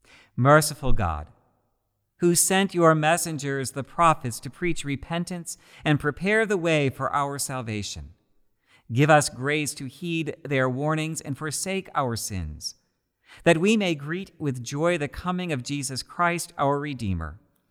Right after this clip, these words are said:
who lives and reigns with you and the Holy Spirit, one God, now and forever. Amen. Be present, O merciful God,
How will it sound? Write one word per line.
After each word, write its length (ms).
who 120
lives 380
and 200
reigns 460
with 220
you 240
and 100
the 80
Holy 360
Spirit, 560
one 320
God, 440
now 440
and 160
forever. 760
Amen. 500
Be 140
present, 640
O 180
merciful 640
God, 400